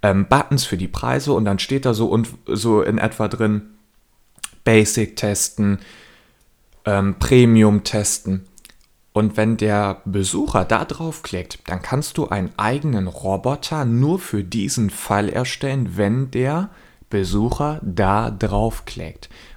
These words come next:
Und das ist natürlich extrem vorteilhaft, weil du kannst dann dem Roboter gewisse Mechanismen beibringen, weil du weißt ja, okay,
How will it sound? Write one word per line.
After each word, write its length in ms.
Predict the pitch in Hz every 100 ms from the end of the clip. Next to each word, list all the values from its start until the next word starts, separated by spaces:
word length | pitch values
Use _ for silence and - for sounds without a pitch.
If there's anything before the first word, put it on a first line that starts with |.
| -
Und 140 | 90
das 180 | 98 127
ist 140 | 143
natürlich 500 | 135 127 127 123 123
extrem 600 | - - - 107 113 127 127 - _
vorteilhaft, 1080 | - - 107 117 - 90 85 - - - - _ _ _ - - - - - - _ _ _ _
weil 600 | - 104 95 104 156 220 - _ _ _ -
du 120 | 107
kannst 380 | - 117 160 -
dann 120 | 143
dem 120 | 101
Roboter 500 | 92 107 143 151 156
gewisse 420 | 117 92 98 - 95
Mechanismen 680 | 92 92 92 90 95 87 85
beibringen, 640 | 82 92 - 131 165 185
weil 140 | 90 92
du 140 | 92
weißt 340 | 95 98 -
ja, 180 | 147 - -
okay, 440 | - - 110 143